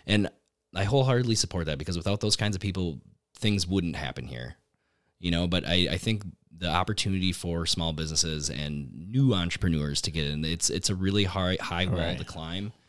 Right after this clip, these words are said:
Speaker 2: Right.
Speaker 1: Um, you know, and I give a lot of credit too, like, to, again, to, like, U W Oshkosh and Small Business Development Center and places like that, that are,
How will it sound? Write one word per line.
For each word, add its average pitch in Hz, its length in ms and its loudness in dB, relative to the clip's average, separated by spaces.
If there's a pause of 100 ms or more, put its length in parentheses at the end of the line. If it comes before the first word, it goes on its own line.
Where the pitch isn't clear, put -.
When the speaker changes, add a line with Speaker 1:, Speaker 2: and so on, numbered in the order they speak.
Speaker 2:
Right. 78 240 -6 (140)
Speaker 1:
Um, 73 420 -2 (180)
you 92 140 0
know, 87 60 4
and 80 80 2
I 82 40 4
give 95 160 2
a - 20 0
lot 87 140 2
of 78 60 -6
credit 85 280 -2
too, - 140 0
like, 69 260 -4
to, - 80 -6
again, 80 200 -2
to, 73 60 -4
like, 73 140 -4
U 85 80 -2
W 80 220 0
Oshkosh 76 500 -2
and 73 100 -2
Small 78 200 -2
Business 76 220 -2
Development 110 360 2
Center 92 200 4
and 87 100 -2
places 92 260 2
like 76 160 -2
that, 90 240 2
that 76 100 -2
are, 71 140 -4